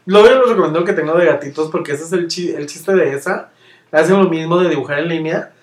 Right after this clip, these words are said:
pero el chiste es que los dibuja con las formas que ellos estén, con las poses que ellos tengan en ese momento. Entonces, los dibujos parecen deformes y eso me encanta. Y te ponen la,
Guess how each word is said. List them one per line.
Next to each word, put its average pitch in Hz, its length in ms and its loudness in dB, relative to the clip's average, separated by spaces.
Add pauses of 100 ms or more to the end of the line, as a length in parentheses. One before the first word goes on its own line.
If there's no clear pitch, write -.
(340)
pero 160 180 -2
el 165 100 2
chiste - 240 -12
es - 60 -16
que 214 140 0
los 190 200 6
dibuja 151 640 -2 (1400)
con 185 220 6
las 165 160 4
formas 180 380 2 (1160)
que 175 220 6
ellos 165 260 2
estén, 160 420 -2
con 170 140 -2
las 160 120 2
poses 165 260 -4
que - 80 -4
ellos 165 200 -2
tengan 160 220 -4
en 143 120 -6
ese 135 140 -12
momento. 143 320 -12 (120)
Entonces, 170 320 -4 (300)
los 175 120 4
dibujos 151 300 0
parecen 156 300 -2
deformes 143 600 -2
y 135 40 -12
eso 147 120 -12
me 160 120 -10
encanta. 117 500 -12 (840)
Y 151 100 -4
te 165 120 4
ponen 175 300 8
la, - 500 4